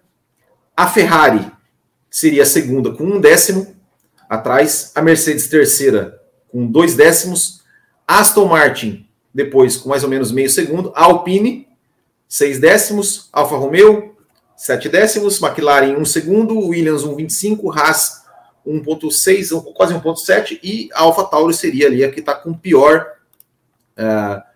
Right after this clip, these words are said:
pior desempenho ali, pior, né, ritmo de corrida, né, na simulação de corrida. Lembrando, sim, pessoal, isso aqui, como eu falei, né, é,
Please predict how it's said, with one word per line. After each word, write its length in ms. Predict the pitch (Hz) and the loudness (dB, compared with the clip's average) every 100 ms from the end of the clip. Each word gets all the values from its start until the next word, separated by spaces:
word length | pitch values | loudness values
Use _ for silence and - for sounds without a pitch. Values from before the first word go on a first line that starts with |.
| _ _ _ _ _ _ | _ _ _ _ _ _
pior 680 | - 151 127 143 147 123 104 | -2 4 6 8 8 6 0
desempenho 720 | 107 107 123 160 139 139 151 127 | -8 -8 -6 -6 -4 -2 0 0
ali, 160 | 131 | -2
pior, 480 | 127 131 143 127 - | 2 4 4 2 -2
né, 200 | 104 113 | -6 -4
ritmo 360 | 113 160 160 151 | -2 -6 -8 -8
de 80 | 147 | -4
corrida, 480 | 151 120 143 160 160 _ _ _ - | -4 -4 -4 -6 -8 _ _ _ -12
né, 220 | 120 - | -12 -12
na 240 | 139 143 175 | -8 -2 -2
simulação 440 | - 185 180 185 | 0 -4 -4 -6
de 80 | 180 | -6
corrida. 260 | 190 160 127 | -6 -6 -2
Lembrando, 320 | 214 185 214 | 0 0 -2
sim, 160 | 170 | -4
pessoal, 280 | 143 - 104 | -6 -4 -4
isso 160 | 101 135 | -4 -6
aqui, 180 | - 160 | -8 -8
como 160 | 175 | -8
eu 40 | 185 | -4
falei, 320 | 233 113 98 | -2 -2 -2
né, 280 | 101 104 101 | -6 -12 -14
é, 680 | 95 95 95 90 87 87 | -14 -10 -8 -10 -12 -18